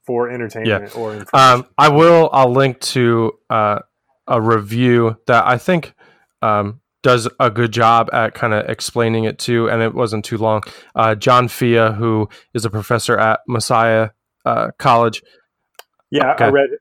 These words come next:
Speaker 1: I read his book. He has, uh,
Speaker 2: Yeah, the,
Speaker 1: Believe Me,
Speaker 2: yep.
Speaker 1: one he did about Trump.
Speaker 2: Um,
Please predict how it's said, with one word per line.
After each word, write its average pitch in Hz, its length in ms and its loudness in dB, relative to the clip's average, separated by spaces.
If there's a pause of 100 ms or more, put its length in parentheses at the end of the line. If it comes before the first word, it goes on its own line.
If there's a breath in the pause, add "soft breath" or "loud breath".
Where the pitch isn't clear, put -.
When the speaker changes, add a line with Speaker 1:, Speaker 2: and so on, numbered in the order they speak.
Speaker 1:
I - 40 -8
read 135 180 0
his 117 140 -4
book. 104 320 -6 (160)
He 113 140 -6
has, 101 200 -8
uh, 104 180 -20
Speaker 2:
Yeah, 165 220 4
the, 123 180 0
Speaker 1:
Believe 117 400 0
Me, 113 280 -10
Speaker 2:
yep. 151 180 2
Speaker 1:
one 104 80 -14
he 107 60 -14
did 104 140 -8
about 104 160 -14
Trump. - 20 2
Speaker 2:
Um, 123 360 4